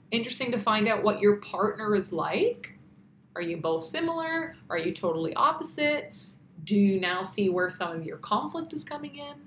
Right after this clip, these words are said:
Okay, so that's what I wanted to share with you today. The attachment patterns that we have that are, you know, passed down from our, uh, our parents,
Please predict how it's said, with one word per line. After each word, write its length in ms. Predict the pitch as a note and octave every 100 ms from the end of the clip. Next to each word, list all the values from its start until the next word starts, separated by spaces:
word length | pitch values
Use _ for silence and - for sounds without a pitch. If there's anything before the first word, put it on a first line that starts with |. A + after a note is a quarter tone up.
| - - - _ _ _ _ _ _ _ _ _ _ G3
Okay, 220 | G3+ G#3+
so 280 | A#3 A3+ G#3+ - - -
that's 480 | G3+ G3 A#3+ F4 -
what 100 | F#4+
I 60 | G4
wanted 380 | D#4+ A#3+ A#3+ B3
to 80 | A#3+
share 440 | - G3 F#3 F#3
with 220 | G3+ G3+
you 200 | F#3+ F3+
today. 680 | F#3 G3 D#3+ E3 D3+ D3+ G3+ - - - - _ _ _ -
The 160 | G#3 G3
attachment 680 | G3+ - A3+ A3 A#3+ G#3+
patterns 500 | - F#3+ F3+ F#3 F#3
that 100 | F3+
we 160 | F3 G3
have 520 | G3 F3+ F3+ F3 F3 - - - - -
that 140 | F3 F3
are, 160 | F3
you 100 | E3+
know, 140 | D#3+ -
passed 420 | - G3+ G3+ -
down 280 | F#3+ F#3 F#3
from 360 | F3+ E3+ D#3+ -
our, 460 | D#3+ D#3 D#3 D#3+ - - - _ -
uh, 280 | - - - - -
our 140 | D3+ -
parents, 760 | - G#3+ G#3+ A3 G3+ - -